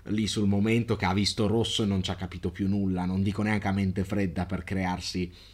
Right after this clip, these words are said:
il personaggio, ma veramente ha visto rosso, ha detto: "Questo mi ha dato una manata apposta".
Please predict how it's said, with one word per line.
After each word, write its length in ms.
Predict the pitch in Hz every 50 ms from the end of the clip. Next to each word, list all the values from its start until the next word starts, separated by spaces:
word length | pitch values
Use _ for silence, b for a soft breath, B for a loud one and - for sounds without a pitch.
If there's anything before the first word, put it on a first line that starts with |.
| b b
il 160 | 101 98 92
personaggio, 680 | - 104 92 90 - - 101 95 85 85 85 82 92 85
ma 100 | 82 82
veramente 540 | 87 87 85 87 90 85 82 80 82 87
ha 100 | 71 73
visto 320 | 87 92 87 - - 98 90
rosso, 480 | 87 85 85 - - - 92 87 85
ha 80 | 82 82
detto: 220 | 80 82 82 82
"Questo 240 | 76 85 80 - 85
mi 80 | 82 76
ha 60 | 71
dato 180 | 78 82 - 85
una 100 | 73 76
manata 360 | 76 71 73 80 82 - 80
apposta". 520 | 82 - - 78 78 85 - - - 71